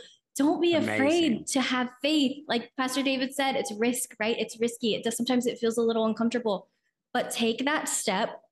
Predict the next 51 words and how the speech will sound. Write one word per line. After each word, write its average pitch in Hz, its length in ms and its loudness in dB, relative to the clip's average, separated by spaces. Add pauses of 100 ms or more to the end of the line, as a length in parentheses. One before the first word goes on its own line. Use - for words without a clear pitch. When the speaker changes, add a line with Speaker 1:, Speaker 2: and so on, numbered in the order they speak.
Speaker 1:
post 220 340 2
Speaker 2:
Yeah. 269 60 4
Speaker 1:
about 285 260 2
it, - 240 0 (200)
talk 240 300 0
about 277 280 2
Speaker 2:
Yeah. 330 80 2
Speaker 1:
it, - 100 -2
tell 240 160 0
your 226 160 2
friends, 277 440 2
tell 220 140 2
your 202 160 0
family, 285 460 2
because 233 240 0
he's 240 160 0
Speaker 2:
Yeah. 180 100 0
Speaker 1:
gonna 294 160 4
be 226 140 0
glorified 190 520 0
and 202 120 0
so 226 340 0
many 220 180 2
lives 180 240 -2
could 196 120 -8
be 190 60 -4
changed 165 320 -2
from - 180 -2
it. 143 200 0
Speaker 2:
So 110 160 -2
true. 82 440 -8 (160)
So - 220 -4
Speaker 1:
Oh 240 140 2
my 185 160 0
Speaker 2:
true. 156 100 -6
Speaker 1:
gosh. - 380 -2
Well, 285 480 0
thank 359 300 2
you 427 180 4
for 415 100 0
your 359 220 2
time 320 380 0
today. 302 320 0
I 277 80 2
know 285 140 4
it's 285 160 -2
so 311 160 2
precious 285 440 0
and 277 100 4
so 269 140 2
valuable. 233 680 2